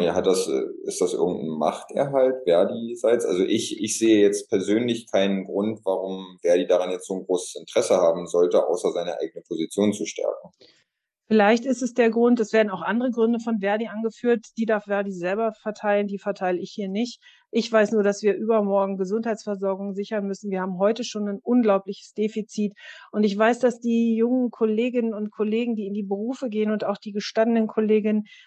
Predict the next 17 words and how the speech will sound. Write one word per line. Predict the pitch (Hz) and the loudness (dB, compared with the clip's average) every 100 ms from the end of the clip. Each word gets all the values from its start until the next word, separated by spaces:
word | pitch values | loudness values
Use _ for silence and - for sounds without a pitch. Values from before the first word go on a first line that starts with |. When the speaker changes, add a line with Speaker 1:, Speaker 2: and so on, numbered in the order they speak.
| _ | _
Speaker 2:
dass | 226 | -2
die | 220 | 0
gerne | 214 214 247 | 4 4 4
ihren | 240 214 | 2 2
Beruf | 202 208 233 | 2 0 0
mal | 247 185 | 0 0
ausüben | - 175 175 180 170 160 | -2 -4 -4 -10 -10 -4
würden | 175 165 | -2 -2
wollen | 165 165 165 170 | 0 2 2 -2
hier | 170 165 | -6 -6
in | 165 | -2
Deutschland. | 160 151 - 165 170 _ _ _ _ | -2 -2 -6 -10 -10 _ _ _ _
Und | - 196 | 0 2
das | 233 | 2
können | 233 339 | 4 4
sie | 294 | 4
nicht. | 175 165 - | 2 -2 -8